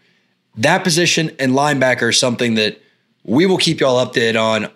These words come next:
all throughout the offseason. We're gonna constantly be asking our sources, talking to people, going, "Hey, what are you hearing about the transfer portal?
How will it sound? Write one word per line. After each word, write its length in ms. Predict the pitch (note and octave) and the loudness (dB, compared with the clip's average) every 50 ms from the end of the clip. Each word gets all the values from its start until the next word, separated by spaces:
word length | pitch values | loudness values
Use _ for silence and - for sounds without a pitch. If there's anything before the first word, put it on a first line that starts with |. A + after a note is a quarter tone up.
| _ _ | _ _
all 220 | - C#3+ D#3+ F3+ | 0 0 0 2
throughout 260 | - D3+ D3+ D3 C3+ A#2 | 2 0 0 0 0 0
the 120 | B2 A2+ | 0 0
offseason. 680 | A2+ A2+ A2+ - - - B2 A2+ F#2+ A2+ A2 G#2+ - | 0 0 0 0 0 -2 -2 -2 -2 -2 -4 -4 -4
We're 220 | - B2+ C#3+ C#3+ C3 | -2 0 0 0 0
gonna 160 | C3+ B2+ A#2 | 0 -2 -4
constantly 720 | - - - - C3 D3+ F3 E3 - - D3+ B2 C3+ C3 A#2+ | -6 -8 -4 -2 0 0 0 0 0 -2 -2 -2 -2 -4 -2
be 160 | B2 B2 B2 | 0 0 0
asking 320 | A#2+ B2 A#2 - - A2 | 0 0 0 -2 -2 -4
our 80 | F#2+ F2 | -4 -2
sources, 580 | - E3 E3+ E3 D3 - D3+ C#3 A#2 - - - - _ _ _ | 0 0 0 0 0 0 0 0 -2 -4 -6 -10 -20 _ _ _
talking 320 | - D3 E3 F3 E3 D#3+ C#3 | -2 0 0 0 0 -2 -2
to 60 | B2+ | -2
people, 240 | A#2 C#3+ C3+ B2 A2+ | -2 -2 -2 0 0
going, 160 | A2+ G#2+ F#2+ | -2 0 0
"Hey, 340 | A#2 D#3 D#3+ C#3 C3 - - _ _ _ | 0 0 0 0 -2 -4 -10 _ _ _
what 140 | - A2 A2+ | -6 -4 -2
are 40 | A#2+ | 0
you 60 | B2+ | 2
hearing 180 | C#3+ D#3 D#3 D#3 | 2 2 2 0
about 160 | D#3 D#3 D3 | 0 0 0
the 40 | C3 | -2
transfer 380 | - D3+ D3 C#3+ - - C3+ | -2 -2 -2 -2 -2 -4 -4
portal? 480 | A2+ - C3 C3+ C3+ C3 B2+ A#2+ G#2 | -4 -2 0 0 2 2 0 0 -2